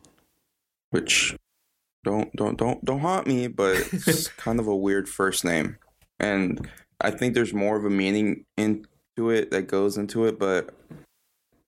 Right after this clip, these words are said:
Speaker 1: I don't know if it's the same thing or if it's just, like, a
Speaker 2: Right, I think we, I remember we had, like, a discussion about it.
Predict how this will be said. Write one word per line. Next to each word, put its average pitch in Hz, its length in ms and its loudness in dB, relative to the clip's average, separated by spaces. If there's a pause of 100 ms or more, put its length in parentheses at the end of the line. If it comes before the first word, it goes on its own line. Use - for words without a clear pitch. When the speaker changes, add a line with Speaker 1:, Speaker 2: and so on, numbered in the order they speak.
(100)
Speaker 1:
I 98 40 -4
don't 101 180 0
know 101 80 2
if 95 160 -4
it's - 220 -2
the 101 120 2
same 98 460 0
thing 101 720 -2 (100)
or 87 140 4
if 92 160 -2
it's 92 180 -2
just, - 300 0
like, 82 180 0
a 50 300 0 (1300)
Speaker 2:
Right, 117 260 2
I 117 80 4
think 139 200 -4
we, 127 180 2
I - 60 0
remember 117 240 0
we 110 120 2
had, 98 180 0
like, 85 100 2
a 82 60 -2
discussion - 420 0
about 90 300 2
it. - 160 2